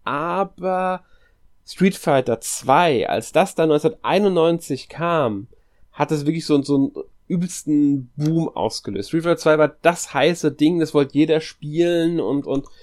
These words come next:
das, es hat die, die Kinder in die Arcade-Hallen gelockt, regelrecht. Also die, das, es war einfach nur ein gefeiertes, ähm, Meisterwerk, muss man sagen, also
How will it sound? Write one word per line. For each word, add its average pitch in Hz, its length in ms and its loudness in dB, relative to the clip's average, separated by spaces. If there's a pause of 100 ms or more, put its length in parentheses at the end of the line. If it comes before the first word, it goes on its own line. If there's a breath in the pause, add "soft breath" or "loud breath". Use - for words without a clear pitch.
(220 soft breath)
das, 135 120 -4
es - 160 -6
hat 151 180 -2
die, 151 380 -2
die 147 240 -10 (140)
Kinder 196 440 4
in 165 140 0
die 160 180 -2
Arcade-Hallen 170 880 0
gelockt, 143 680 0
regelrecht. 156 680 -2
Also 135 160 -8
die, 123 260 -12 (380 soft breath)
das, 135 100 -8
es 135 240 -6
war 135 300 4
einfach 139 240 0
nur 147 160 6
ein 139 40 0
gefeiertes, 160 1160 -2
ähm, 127 880 0
Meisterwerk, 117 880 2
muss 135 160 -6
man 117 200 -2
sagen, 113 300 0
also 113 300 -4